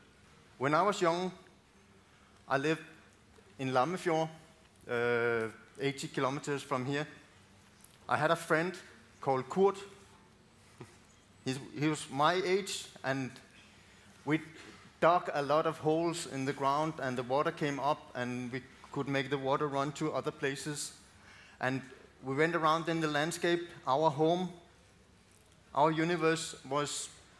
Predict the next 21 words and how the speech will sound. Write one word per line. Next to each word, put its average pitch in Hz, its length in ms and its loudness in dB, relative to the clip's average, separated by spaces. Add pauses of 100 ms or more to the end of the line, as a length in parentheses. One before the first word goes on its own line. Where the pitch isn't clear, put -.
(280)
perhaps 143 520 -2 (1400)
fifty 139 380 -2
hectare 123 560 -2
or 113 80 -6
something 117 400 -8
like 107 180 -4
that. 113 140 -4 (720)
Not 151 180 0
very 180 160 2
big, 151 200 -2 (100)
but 143 160 -2
it, 151 80 -6 (100)
it 143 100 -8
was 147 380 -2 (640)
our 139 160 0
universe. 139 600 -4 (840)
And 131 120 -2
we 143 80 0
found 160 360 2
we 156 80 0
knew 170 360 4